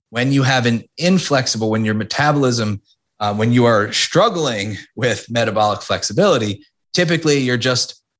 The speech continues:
one thing all the time, meaning you're, like, eighty percent carbs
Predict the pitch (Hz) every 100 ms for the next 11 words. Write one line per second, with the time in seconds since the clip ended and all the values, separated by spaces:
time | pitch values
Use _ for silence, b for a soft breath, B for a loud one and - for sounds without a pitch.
0 | _ _ _ 123 139 151 147 139 - _
1 | _ - 165 143 123 117 135 120 110 -
2 | 113 90 90 _ 131 139 135 127 117 -
3 | b _ - 120 120 117 110 104 - _
4 | _ _ - 170 185 180 170 - 156 -
5 | - 139 135 135 131 -